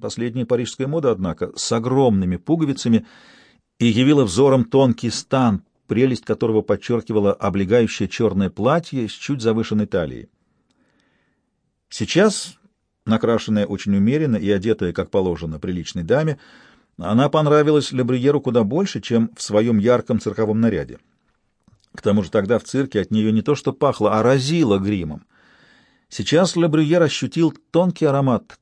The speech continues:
кажется, персидской сирени. «Я, кажется, совсем растрепана», — сказала фрау Берта, трогая пышные тускло-рыжие волосы, уложенные в бандо. «Я так торопилась,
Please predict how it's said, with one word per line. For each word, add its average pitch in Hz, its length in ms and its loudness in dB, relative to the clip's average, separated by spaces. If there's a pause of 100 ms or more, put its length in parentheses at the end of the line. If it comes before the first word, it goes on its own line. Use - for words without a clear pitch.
кажется, 113 420 -4
персидской 110 520 -6
сирени. 78 460 -8 (1080)
«Я, 101 200 -2
кажется, 98 460 -4
совсем 101 300 -4
растрепана», — 104 640 -4
сказала 90 380 -4
фрау 87 260 -2
Берта, 120 420 -2 (560)
трогая 104 380 2
пышные 98 540 -2
тускло-рыжие 92 680 -6
волосы, 113 460 -2
уложенные 92 500 -2
в 87 60 -6
бандо. 87 420 -4 (260)
«Я 110 160 -2
так 95 220 -6
торопилась, 113 560 -6